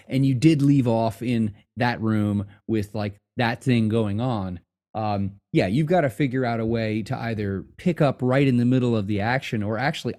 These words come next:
I would think you just, just narratively resolve that piece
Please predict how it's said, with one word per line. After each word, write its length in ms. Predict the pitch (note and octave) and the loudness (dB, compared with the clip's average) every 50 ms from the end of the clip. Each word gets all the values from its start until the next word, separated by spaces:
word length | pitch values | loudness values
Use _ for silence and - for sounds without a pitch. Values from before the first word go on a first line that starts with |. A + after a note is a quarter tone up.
| - - | -6 -6
I 160 | A2+ D#3+ F3 | -2 0 2
would 220 | D#3+ C#3+ A2+ - | 2 2 0 0
think 260 | - B2 A#2 G#2 - | 0 -2 -2 0 -2
you 60 | B2 A#2 | -4 -2
just, 220 | C3+ C3 - - - - _ _ _ - | -2 -4 -4 -6 -20 -20 _ _ _ -2
just 220 | - F3+ D#3 - _ _ - B2+ | -2 -2 -2 -2 _ _ -4 0
narratively 600 | C3 C#3 D3+ D#3 D3+ C#3 C#3 A#2+ A#2+ B2+ B2 A#2 | 0 2 4 4 2 2 0 0 0 0 0 0
resolve 640 | A2 A2+ A2 G2 A#2+ A#2 A#2+ A#2+ A#2+ A2+ G#2+ G2 | 0 0 -2 0 0 2 2 2 2 0 -2 -2
that 280 | A2 A2 G#2+ G2+ - - | -2 -2 -4 -4 -6 -10
piece 520 | - - B2+ A2+ G#2 F#2+ - - - - | -8 -4 -2 0 0 -2 -4 -6 -12 -14